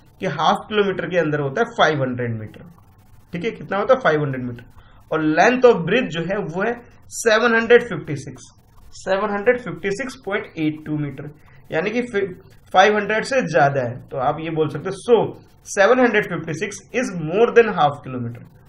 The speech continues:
More than half kilometer है because half kilometer is five hundred meter। ठीक है,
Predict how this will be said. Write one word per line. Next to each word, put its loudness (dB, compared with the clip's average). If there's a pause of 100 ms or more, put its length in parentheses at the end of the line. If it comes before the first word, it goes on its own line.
(140)
More -2
than 2
half 4
kilometer 0
है -2
because 4 (720)
half 4 (140)
kilometer 0
is -10
five 0
hundred -2
meter। -6 (200)
ठीक -10
है, -6